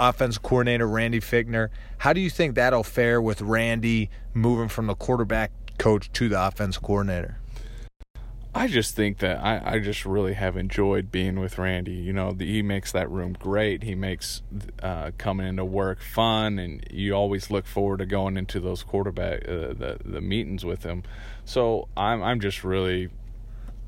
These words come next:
Speaker 2: thankful that he's our offensive coordinator and excited for, to see what it's gonna look like, you know?
Speaker 1: Yeah, Randy's always done a great job as far as, like,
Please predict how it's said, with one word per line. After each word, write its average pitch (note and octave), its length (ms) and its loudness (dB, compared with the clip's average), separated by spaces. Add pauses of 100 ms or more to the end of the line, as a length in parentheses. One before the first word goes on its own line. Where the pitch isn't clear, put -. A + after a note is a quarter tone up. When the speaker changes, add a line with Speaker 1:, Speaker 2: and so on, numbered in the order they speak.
(400)
Speaker 2:
thankful G#2+ 460 2
that G2+ 200 2
he's G2 220 -2
our F#2+ 140 0
offensive F#2 460 -2
coordinator F#2+ 640 -2
and F#2 280 -4
excited F#2+ 600 0
for, D#2+ 360 -4 (680)
to A#2 100 -6
see C#3 160 2
what B2 140 4
it's A2+ 120 -2
gonna A2+ 220 2
look G#2 240 0
like, E2+ 240 -4
you E2 60 -6
know? F2+ 220 -4 (480)
Speaker 1:
Yeah, G2+ 160 6
Randy's G#2+ 440 2
always G#2+ 320 2
done G#2 160 2
a F#2 80 -2
great F#2 280 0
job F#2 320 2
as F2 140 0
far F#2 320 2
as, E2+ 140 -2
like, F2 340 0